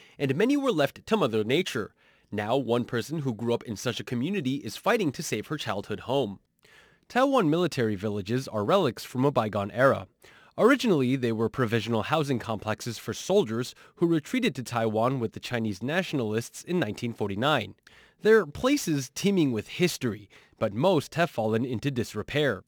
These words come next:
Those who grew up in military villages are now looking into ways to preserve their homes.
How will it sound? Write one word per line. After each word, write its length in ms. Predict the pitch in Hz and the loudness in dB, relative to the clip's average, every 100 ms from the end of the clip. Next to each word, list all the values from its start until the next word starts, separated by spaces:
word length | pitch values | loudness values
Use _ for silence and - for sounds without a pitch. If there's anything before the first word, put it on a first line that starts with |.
| - - _ - | -20 -20 _ 2
Those 360 | 117 139 185 | 6 6 4
who 120 | - 107 | 0 -2
grew 240 | 110 120 | -2 0
up 240 | 160 196 | 0 2
in 100 | 175 | 2
military 420 | 123 113 - 110 101 | 2 0 0 0 0
villages 460 | 110 107 120 143 | 0 0 -2 -2
are 120 | 123 113 | -2 0
now 160 | 107 | 0
looking 300 | 110 117 135 | 0 -2 -2
into 260 | 139 107 107 | -4 -2 0
ways 320 | 170 180 151 | 2 0 0
to 140 | - | -4
preserve 460 | 165 214 143 117 95 | 2 2 4 0 -2
their 120 | 104 | -6
homes. 640 | 87 156 170 107 92 - | 0 4 4 2 -4 -14